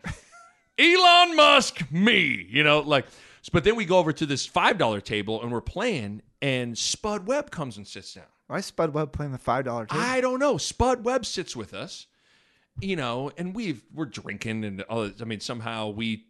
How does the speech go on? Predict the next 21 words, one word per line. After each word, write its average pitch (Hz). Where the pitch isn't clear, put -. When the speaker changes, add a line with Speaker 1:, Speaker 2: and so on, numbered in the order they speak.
Speaker 1:
get 135
cool 135
with 123
Spud 135
Webb. 110
Spud 143
Webb 123
wants 127
us 131
to 127
come 131
up 123
with 127
him 127
to 117
Club 131
Rain 120
and 101
party 120
with 127
him. 127